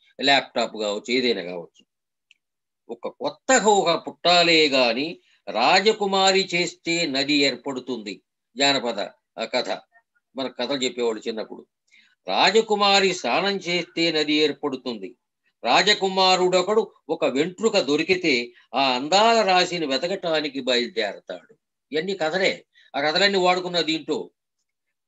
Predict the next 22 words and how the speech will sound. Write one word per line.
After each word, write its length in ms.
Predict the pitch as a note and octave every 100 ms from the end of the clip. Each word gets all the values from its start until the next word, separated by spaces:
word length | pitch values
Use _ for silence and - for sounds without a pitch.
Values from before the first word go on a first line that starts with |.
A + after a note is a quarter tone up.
| A#2+
"ప్రేమలో 640 | C#3 G3 A3+ A#3 A3 G#3+
పడ్డ 200 | G3+ F3+
రాజకన్య 760 | F#3+ B2+ C#3 E3+ F3 E3+ E3+ G#3 A3 _ _ _
ప్రియుణ్ణి 460 | C#3+ F#3 A#3+ A#3 A3+
బల్లిని 460 | C3+ C3+ F#3 A#3 G#3
చేసి, 540 | F3 D#3+ D#3 F3+ F3+
బల్లిని 540 | - B2+ C#3+ F#3+ G#3+ -
చేసి 220 | E3 C#3
గోడ 280 | C3+ B2+ C#3+
కతికిస్తుంది." 800 | D#3 C3 - B2 - A#2 F3+ F3+ _ _ _ _
ఇవన్నీ 200 | D3 F#3+
నా 160 | G#3 E3+
చిన్నప్పుడు 580 | - E3 F#3 F3 E3+ - _ _
మా 180 | C#3+ C#3+
నాయనమ్మ, 840 | C#3+ C#3+ C#3+ C#3 C3+ C#3 C#3 C3+ C3+ _ _
నాతో 320 | D3+ D3+ D#3+
ఉన్న 160 | C#3+ C#3
పెద్దవాళ్ళు 540 | B2 C3+ A#2+ C#3 C3
అందరూ 220 | C3 B2+ B2+ C3+
చెప్పిన 220 | C3 B2
కథలు 260 | A#2 A#2
ఇవన్నీ, 360 | C3 A2+ A2 G2